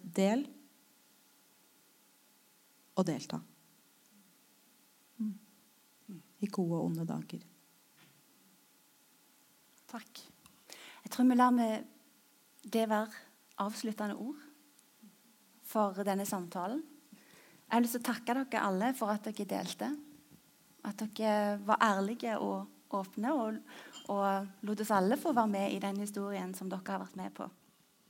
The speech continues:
Speaker 2: Eh, og jeg sitter i hvert fall her med en enorm takknemlighet for alle dere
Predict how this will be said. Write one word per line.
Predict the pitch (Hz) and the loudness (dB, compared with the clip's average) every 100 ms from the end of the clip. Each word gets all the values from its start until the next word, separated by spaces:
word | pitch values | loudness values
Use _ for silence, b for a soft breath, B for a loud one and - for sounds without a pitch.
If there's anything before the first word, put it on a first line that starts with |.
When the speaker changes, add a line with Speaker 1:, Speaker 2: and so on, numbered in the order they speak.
| _ _ _ - B B B B B B B - | _ _ _ -20 B B B B B B B 2
Speaker 2:
Eh, | 220 214 214 - 226 | 4 6 4 2 0
og | 220 220 - - - - - - - - - | 4 2 2 -2 -2 -4 -18 -20 -20 -2 6
jeg | 262 320 | 6 6
sitter | 285 254 | 6 6
i | |
hvert | 240 | 6
fall | 247 | 4
her | 226 247 240 | 6 6 4
med | 214 | 2
en | 214 | 2
enorm | 226 262 | 2 0
takknemlighet | 233 226 233 330 214 190 196 - - - _ - - | 0 0 4 4 4 0 -2 -6 -18 -20 _ -20 -2
for | 220 220 220 - 226 - _ 233 | 2 2 0 -12 -20 -20 _ 4
alle | 196 190 220 - - - - - - | 4 4 2 -2 -10 -20 -20 -12 -6
dere | 220 - 226 208 | -6 -4 -2 -2